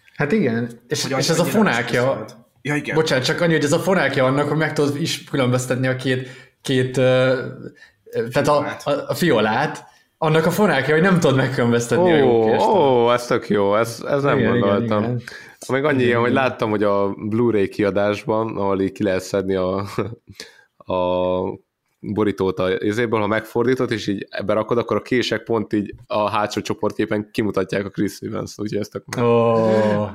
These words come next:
Speaker 1: ez izgi.
Speaker 3: Egy TikTokon
Speaker 1: Amúgy
Speaker 3: láttam, már ennyi értelme van a TikToknak.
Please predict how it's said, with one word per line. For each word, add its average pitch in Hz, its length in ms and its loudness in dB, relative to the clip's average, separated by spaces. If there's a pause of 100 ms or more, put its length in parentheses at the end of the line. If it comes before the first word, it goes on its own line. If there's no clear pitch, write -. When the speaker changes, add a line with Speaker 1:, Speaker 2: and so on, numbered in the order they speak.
(120)
Speaker 1:
ez 101 180 -8
izgi. 107 480 -8 (280)
Speaker 3:
Egy 110 160 -8 (220)
TikTokon 135 360 0
Speaker 1:
Amúgy 113 180 2
Speaker 3:
láttam, - 220 -2
már 135 180 2
ennyi 143 120 2
értelme 123 340 0
van 113 80 0
a 110 60 -2
TikToknak. 101 580 -6